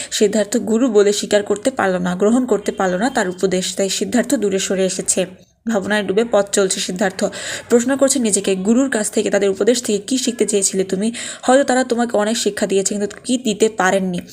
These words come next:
অহংকে বুঝতে চেয়েছিলাম, জানতে চেয়েছিলাম তার ধর্ম ও প্রকৃতি। মুক্তি চেয়েছিলাম অহং থেকে, চেয়েছিলাম তাকে জয় করতে, কিন্তু পারিনি। শুধু আত্মসত্তার সঙ্গে প্রতারণা করেছি,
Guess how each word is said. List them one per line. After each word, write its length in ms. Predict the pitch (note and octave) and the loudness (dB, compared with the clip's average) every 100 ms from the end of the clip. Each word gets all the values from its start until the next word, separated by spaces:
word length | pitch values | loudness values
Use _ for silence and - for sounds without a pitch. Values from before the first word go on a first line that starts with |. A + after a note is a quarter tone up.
| - - | -8 -2
অহংকে 320 | A3+ C4 C4+ | 0 2 0
বুঝতে 300 | G#3+ - G#3 | -2 -2 0
চেয়েছিলাম, 400 | G3 G3 G3+ G#3 | 0 0 0 0
জানতে 340 | G3 F3+ G#3 | 0 0 -2
চেয়েছিলাম 420 | G3+ F#3 G#3 G3 | -2 -2 0 0
তার 160 | F#3+ F#3+ | -2 -4
ধর্ম 300 | F#3+ F3+ F#3 | -2 -2 -2
ও 140 | A3+ | -4
প্রকৃতি। 440 | G3+ - F3+ F#3+ F3+ - - - | -4 -6 -4 -2 -2 -4 -14 -6
মুক্তি 260 | G#3+ G#3+ B3 | -4 -2 -2
চেয়েছিলাম 480 | A#3+ G#3+ A3+ A3+ G3 | 2 2 2 0 -2
অহং 200 | F3+ F#3 | -4 -4
থেকে, 240 | A3+ A3+ | -4 -4
চেয়েছিলাম 420 | A3+ G3+ - G3+ | 0 -2 0 -2
তাকে 220 | G3 F#3+ A3+ | -2 -2 0
জয় 200 | G3+ F3+ | 0 0
করতে, 280 | G3 - | -4 -4
কিন্তু 240 | - F#3+ G#3 | -4 -2 0
পারিনি। 360 | G#3 F#3 F3 | 0 0 -2
শুধু 200 | F3 G3+ | -6 -2
আত্মসত্তার 560 | F#3+ F#3 B3+ - A#3+ B3 | -2 -2 -6 -6 -6 -6
সঙ্গে 260 | A#3 F#3+ G3 | -4 -4 -4
প্রতারণা 420 | G3+ F#3+ F#3 F#3 | -4 -4 -4 -4
করেছি, 480 | F3+ F#3 F#3 B3+ | -4 -4 -2 -2